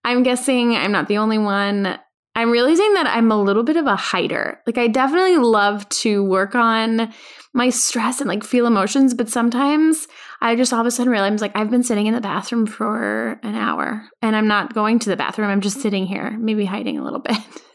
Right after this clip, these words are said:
<laughs> Sometimes I'll even work in the bathtub, like, safely. I swear, I promise. I'll, like, put my computer outside of the tub and edit and listen to things, but it's, uh,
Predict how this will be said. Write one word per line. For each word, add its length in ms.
<laughs> 80
Sometimes 380
I'll 100
even 420
work 300
in 100
the 80
bathtub, 680
like, 300
safely. 800
I 120
swear, 240
I 60
promise. 420
I'll, 80
like, 100
put 120
my 80
computer 400
outside 640
of 160
the 80
tub 420
and 440
edit 340
and 140
listen 240
to 120
things, 360
but 320
it's, 220
uh, 220